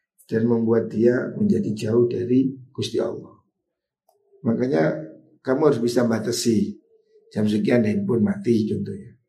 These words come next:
Kalau kamu pegang handphone terus ya sampai subuh nggak mati-mati. Kamu harus bisa batasi.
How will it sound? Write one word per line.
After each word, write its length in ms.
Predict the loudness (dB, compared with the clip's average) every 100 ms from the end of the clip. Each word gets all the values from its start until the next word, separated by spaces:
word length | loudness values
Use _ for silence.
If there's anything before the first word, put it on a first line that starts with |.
| _ _ _ _
Kalau 160 | -2 0
kamu 100 | 2 2
pegang 200 | 0 2
handphone 560 | 0 0 2 4 4
terus 220 | 2 -2 -2
ya 100 | -2
sampai 280 | 0 0 4
subuh 320 | 2 4 2
nggak 160 | 2 0
mati-mati. 600 | 0 0 0 0 -2 -2 -6 -16 _ _ _ _ _ _ _ _ _ _ _ _ _ _ _ -4
Kamu 120 | 2 2
harus 120 | 2
bisa 160 | 0
batasi. 420 | -2 -4 -6 -6